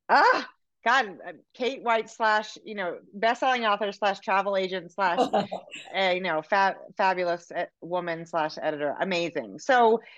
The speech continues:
Speaker 1: um, it has been so fun to ch-, to chat with you. I'm gonna see you at Thriller Fest, right?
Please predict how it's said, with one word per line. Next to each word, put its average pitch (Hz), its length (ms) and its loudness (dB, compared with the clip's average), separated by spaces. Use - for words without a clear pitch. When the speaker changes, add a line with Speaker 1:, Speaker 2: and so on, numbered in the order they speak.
Speaker 1:
um, 220 380 4
it 233 120 -2
has 254 160 -6
been 247 160 -6
so 247 300 -4
fun 277 160 -6
to 262 80 -12
ch-, - 120 -18
to 254 120 -14
chat 233 240 -2
with 214 120 -8
you. 208 160 -8
I'm 254 180 0
gonna 330 220 -6
see 330 180 -8
you 302 80 -2
at 269 140 -2
Thriller 277 260 0
Fest, 151 320 -8
right? 202 220 -2